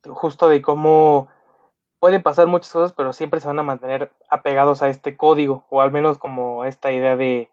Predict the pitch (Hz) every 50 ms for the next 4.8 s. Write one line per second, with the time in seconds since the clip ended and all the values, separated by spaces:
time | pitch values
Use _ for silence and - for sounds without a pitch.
0 | _ _ _ _ _ _ _ _ 135 135 135 139 135 131 131 131 127 - 143 139
1 | 139 135 139 - 131 127 127 131 127 - - 147 147 147 143 135 135 - _ _
2 | _ _ _ _ _ _ _ _ _ _ _ _ _ - 123 123 120 120 120 123
3 | 127 123 - 180 165 196 185 185 175 - 147 147 143 165 160 156 156 156 147 143
4 | - 139 135 135 139 147 143 147 139 - 139 131 135 139 _